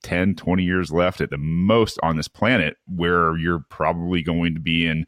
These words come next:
uh, a declining health and mental state and everything else. It's like, why on earth, you know, as a culture, uh, have, have we gotten to the point where we're, you know,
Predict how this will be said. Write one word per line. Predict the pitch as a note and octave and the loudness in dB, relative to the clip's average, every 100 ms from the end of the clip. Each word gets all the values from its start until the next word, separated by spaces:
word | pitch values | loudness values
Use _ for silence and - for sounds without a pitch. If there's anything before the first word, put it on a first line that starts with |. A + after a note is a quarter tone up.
| - - - | -10 -20 -6
uh, | D#2 D2+ | -4 -2
a | F2+ | 0
declining | G2 - G2+ G2 F2+ | -2 0 0 0 0
health | E2+ F2+ F2+ | 2 2 2
and | F#2+ E2 | 0 0
mental | E2 F2 | 0 -2
state | E2 - D#2+ - | -4 -2 -4 -4
and | C#2 | -8
everything | - D#2 D#2 C#2+ | -6 -6 -4 -2
else. | F2 G#2 - | -2 -2 -6
It's | - | -4
like, | D#2+ - - - | -4 -4 -18 -18
why | F2+ B2+ C#4+ | 0 2 4
on | A3+ - | 2 2
earth, | G#2 C3 G2+ - | 2 2 2 0
you | F#2+ F2+ | 2 4
know, | F#2 | 4
as | E2 | 2
a | |
culture, | - - A2 - D#2 C#2 - | -2 0 0 0 -2 -2 -4
uh, | D#2+ D#2 D#2 C#2+ | 0 0 0 -4
have, | E2 F2+ C#2+ - | -4 -6 -6 -6
have | F2+ | -6
we | E2 | -4
gotten | G#2+ G#2 F#2+ | -2 0 -2
to | |
the | C#2+ | -4
point | - A2 - | -4 -2 -2
where | E2 D#2 | -4 -2
we're, | E2 E2 E2 - - - | 2 4 2 0 -14 -8
you | F2 | -2
know, | E2+ D#2 | -2 -2